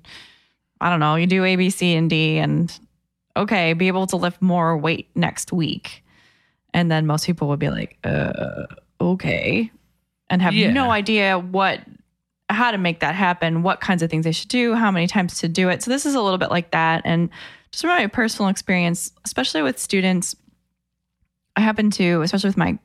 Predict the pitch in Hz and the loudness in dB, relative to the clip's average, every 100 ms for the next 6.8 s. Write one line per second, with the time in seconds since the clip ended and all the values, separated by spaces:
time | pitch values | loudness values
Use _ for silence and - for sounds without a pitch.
0 | - - 185 180 165 - 165 170 165 160 | -14 -2 0 2 0 -2 -2 0 0 -2
1 | - 170 180 170 180 165 156 156 165 - | 0 0 0 2 2 2 0 0 -2 0
2 | 170 151 - - - - - - _ _ | 0 0 -2 -4 -4 -6 -20 -20 _ _
3 | _ _ _ _ _ _ _ _ 208 190 | _ _ _ _ _ _ _ _ -2 2
4 | 190 190 208 185 196 165 165 - 175 175 | 2 2 0 0 0 0 -2 0 0 0
5 | - 165 160 160 160 160 151 151 - - | -2 0 2 2 2 2 0 -2 -6 -4
6 | 175 196 208 180 165 160 175 | -2 0 0 0 0 -2 -6